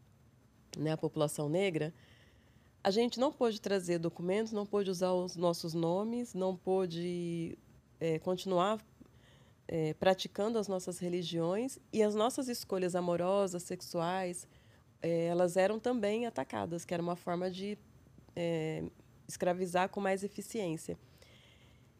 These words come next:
Tem, inclusive, alguns livros que vão contando de como mulheres negras lidaram com o sistema de justiça pra poder reaver os seus próprios filhos. Então, essa, essa busca por ficar com quem a gente escolhe, escolhe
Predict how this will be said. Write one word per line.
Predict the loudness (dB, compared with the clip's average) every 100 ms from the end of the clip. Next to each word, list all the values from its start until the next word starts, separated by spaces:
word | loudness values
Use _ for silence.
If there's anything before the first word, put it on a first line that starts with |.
| _ -4
Tem, | 2 4 4
inclusive, | 0 -4 -4 -2 0 0
alguns | 0 -2 -2
livros | -2 -2 -4
que | -4
vão | -2 -2
contando | -2 -4 0 0 0
de | -4
como | -4 -2
mulheres | 0 0 0 -2
negras | 0 2 2 0 -2 -2 -12 -20 -20 -20 -6
lidaram | -2 4 6 6 2
com | 2 -2
o |
sistema | 0 -4 -2 0
de | 0
justiça | -2 -4 -6 -4 -6 -4 -6
pra | -2 -4
poder | -2 -4 0 2 2
reaver | 2 0 0 -2
os | -2
seus | -4 -4
próprios | -6 -4 -6 -8
filhos. | -8 -6 -8 -10 -16 -20 -20 -20 _ -20 -20 -20 -20 -20 -8
Então, | -4 -2 -4 _ 4
essa, | 4 4 0 -4 -2
essa | -2 0 -2
busca | -2 -4 0 0 0 -4
por | -4 -4
ficar | -2 -4 -2 0 0
com | -2
quem | -2 0
a | 0
gente | -2 -6
escolhe, | -10 -6 -2 -2 -2 -6 -8 -12
escolhe | -12 -2 -2 0 -4